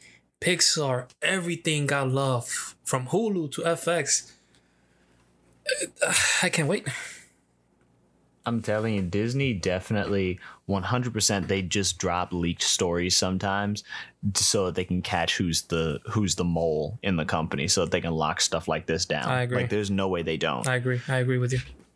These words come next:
Speaker 2: You know, so yeah, uh, today we're gonna talk about Disney's Nerd Christmas. Um,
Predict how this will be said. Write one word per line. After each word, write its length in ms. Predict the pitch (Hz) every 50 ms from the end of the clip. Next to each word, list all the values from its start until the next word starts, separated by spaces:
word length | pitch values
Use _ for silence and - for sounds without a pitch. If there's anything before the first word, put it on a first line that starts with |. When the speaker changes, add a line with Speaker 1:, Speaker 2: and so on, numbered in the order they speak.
| _ _ _ - - - - - - _ - - - - - - - - - - - _ _ -
Speaker 2:
You 160 | 101 95 87
know, 220 | 80 80 82 82
so 360 | 82 - - 101 92 90 92
yeah, 260 | 92 104 131 143 117 92
uh, 240 | - 95 92 90
today 260 | 87 - - 101 107 117
we're 80 | 120
gonna 180 | 110 117 104 95
talk 280 | - - 107 104 -
about 320 | 110 101 98 95 90 80 87
Disney's 400 | 101 98 95 107 110 107 95 92
Nerd 240 | 95 92 98 113 -
Christmas. 440 | - 98 82 - 92 104 123 - - - - - - - - -
Um, 520 | - - 90 87 87 85 85 87 85 82